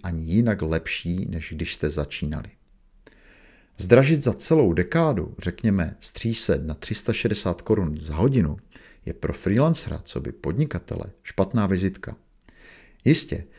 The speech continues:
v některých případech zkrátka stagnuje celý obor, ale i pak je deset let spousta času na to, aby se profesionál posunul k lépe placené práci.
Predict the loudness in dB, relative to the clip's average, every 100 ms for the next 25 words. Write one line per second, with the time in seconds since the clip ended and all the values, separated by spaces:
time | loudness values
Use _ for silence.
0 | -20 0 4 4 6 4 4 -6 0 2
1 | 2 -2 -2 -2 -2 -4 -4 0 2 4
2 | 2 2 -2 0 0 0 -2 -6 -8 -6
3 | -6 -8 -4 0 0 -2 -8 -4 -2 0
4 | 0 2 2 0 -12 -8 -4 -2 0 -2
5 | -2 -2 0 0 -2 -6 -6 -14 -20 -18
6 | -8 -4 0 0 0 -2 -2 0 0 0
7 | 0 -4 -2 0 0 2 2 0 0 -4
8 | -4 -6 -4 -4 -4 -2 -2 -4 -10